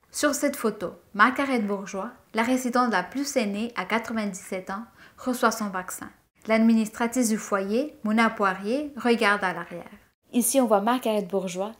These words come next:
de plus près. Ici, Brian Burns, le plus jeune résident, reçoit son vaccin. Voici l'équipe d'immunisation. La coordonnatrice des soins cliniques, Tiffany Couture. Infirmière qui s'occupe de l'immunisation, Brenda Poirier. La directrice des soins aux résidents,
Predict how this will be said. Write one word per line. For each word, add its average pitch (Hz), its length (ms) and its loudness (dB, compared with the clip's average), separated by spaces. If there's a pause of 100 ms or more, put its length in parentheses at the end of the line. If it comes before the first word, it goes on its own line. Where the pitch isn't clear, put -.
de 247 80 4
plus 202 180 -4
près. - 260 -12 (500)
Ici, 247 420 0
Brian 220 540 2
Burns, 233 420 -4 (100)
le 202 100 2
plus 214 220 0
jeune 247 280 2
résident, 233 540 -4 (140)
reçoit 233 320 -2
son 196 180 -6
vaccin. - 380 -10 (640)
Voici 269 280 2
l'équipe 233 400 0
d'immunisation. 202 840 -2 (260)
La 208 140 0
coordonnatrice 269 720 4
des 220 60 0
soins 214 200 -6
cliniques, 208 500 -4
Tiffany 226 420 -2
Couture. 185 540 -10 (220)
Infirmière 233 520 4
qui 214 120 -4
s'occupe 208 320 -4
de 208 80 0
l'immunisation, 220 960 2
Brenda 214 400 2
Poirier. 196 500 -2 (100)
La 208 120 -2
directrice 269 560 4
des 220 100 2
soins 214 300 0
aux 214 40 0
résidents, 214 580 0